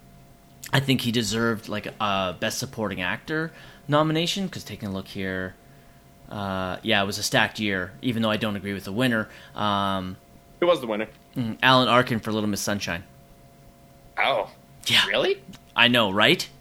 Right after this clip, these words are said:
Speaker 2: <laughs> Okay.
Speaker 1: Which we'll get into fucking
Speaker 2: We'll,
Speaker 1: later.
Speaker 2: we'll get into that, I think, next, or maybe two from now?
Speaker 1: Two from now. Um, S-, um, but, like, uh, I really liked him in this movie. Again, it's not, like, an iconic performance,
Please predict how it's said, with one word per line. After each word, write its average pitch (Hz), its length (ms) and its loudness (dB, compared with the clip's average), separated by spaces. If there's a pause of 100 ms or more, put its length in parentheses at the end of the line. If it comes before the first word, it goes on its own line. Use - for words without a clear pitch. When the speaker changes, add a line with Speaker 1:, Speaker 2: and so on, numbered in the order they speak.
(100)
Speaker 2:
<laughs> - 280 -2
Okay. 139 540 -2
Speaker 1:
Which 156 260 4
we'll 139 100 2
get 143 220 8
into 139 240 4
fucking 123 340 4
Speaker 2:
We'll, 104 100 0
Speaker 1:
later. 123 320 4 (100)
Speaker 2:
we'll 160 120 4
get 156 200 2
into 131 200 -4
that, 123 200 2
I 117 40 2
think, 117 320 -6
next, - 480 -6
or 120 280 0
maybe 113 340 -2
two 123 200 -6
from 139 120 -10
now? 147 160 -4 (100)
Speaker 1:
Two 139 140 2
from 104 140 -2
now. 78 140 -2 (320)
Um, 120 600 6 (960)
S-, - 320 -2 (140)
um, 117 580 2 (120)
but, 139 340 4
like, 139 260 4
uh, - 380 -4
I 151 120 8
really 151 320 8
liked 131 260 6
him 117 100 2
in 107 100 2
this - 160 -4
movie. 87 240 -6
Again, 131 280 2
it's - 140 -2
not, 123 160 2
like, 120 160 -2
an 110 80 -2
iconic 101 420 -2
performance, 131 520 0